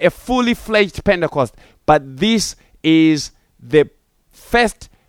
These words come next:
ingathering of the Gentiles.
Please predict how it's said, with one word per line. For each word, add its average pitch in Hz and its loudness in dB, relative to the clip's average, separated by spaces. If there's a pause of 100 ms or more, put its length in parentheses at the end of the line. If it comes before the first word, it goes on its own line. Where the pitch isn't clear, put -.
(240)
ingathering 165 0 (280)
of 165 0
the 175 2
Gentiles. 131 -4